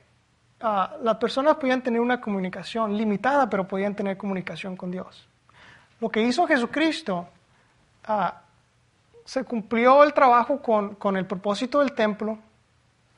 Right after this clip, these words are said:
¿Ok? Ahora, lo que sucede,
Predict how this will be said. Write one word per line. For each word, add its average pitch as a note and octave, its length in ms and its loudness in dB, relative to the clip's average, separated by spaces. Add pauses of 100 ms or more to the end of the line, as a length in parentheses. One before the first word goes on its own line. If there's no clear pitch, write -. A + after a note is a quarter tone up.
(280)
¿Ok? G3 120 -10 (500)
Ahora, G3+ 580 6 (1120)
lo A3+ 100 -6
que A#3 120 -2
sucede, A3 580 2